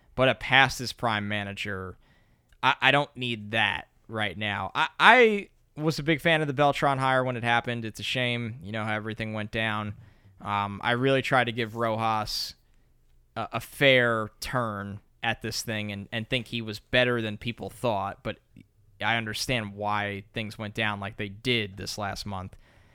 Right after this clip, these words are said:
So for me, it's not, I'm not fixated on,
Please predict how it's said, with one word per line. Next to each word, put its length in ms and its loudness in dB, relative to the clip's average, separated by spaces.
So 200 6
for 140 0
me, 240 2
it's 160 0
not, 280 6
I'm 200 2
not 280 2
fixated 640 0
on, 420 2